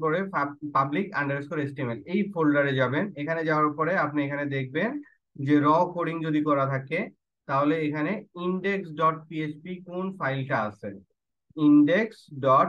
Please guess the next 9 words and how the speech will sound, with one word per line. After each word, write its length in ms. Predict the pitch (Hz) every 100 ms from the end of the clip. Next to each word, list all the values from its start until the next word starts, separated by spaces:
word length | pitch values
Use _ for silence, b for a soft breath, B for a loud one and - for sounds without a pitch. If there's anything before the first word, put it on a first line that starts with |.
| -
পিএইচপি 460 | 160 151 147 - 113 101 _ 147
এরকম 360 | 151 160 180 214 156
লেখা 200 | 139 170 160
ফাইল 180 | 143 147 147
কোনটা 220 | 160 156 156
আছে 140 | 170 196
সেটাকে 360 | 170 135 131 180 262 - _ _ _ _
রাইট 280 | 127 131 135 135
ক্লিক 200 | 147